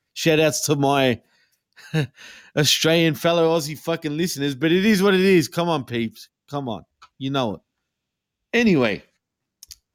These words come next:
moving right along, we get Ridge Holland making his entrance for the next match. William Regal and Mackenzie Mitchell were backstage. Regal announced that due to the attack by Holland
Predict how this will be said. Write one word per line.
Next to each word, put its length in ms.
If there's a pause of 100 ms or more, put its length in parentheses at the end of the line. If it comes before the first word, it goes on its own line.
(120)
moving 420
right 200
along, 380
we 80
get 240
Ridge 240
Holland 480 (720)
making 400
his 200
entrance 460
for 180
the 100
next 360
match. 420
William 400
Regal 360
and 140
Mackenzie 500
Mitchell 360
were 120
backstage. 760 (420)
Regal 400
announced 420
that 220
due 220
to 160
the 140
attack 400
by 120
Holland 500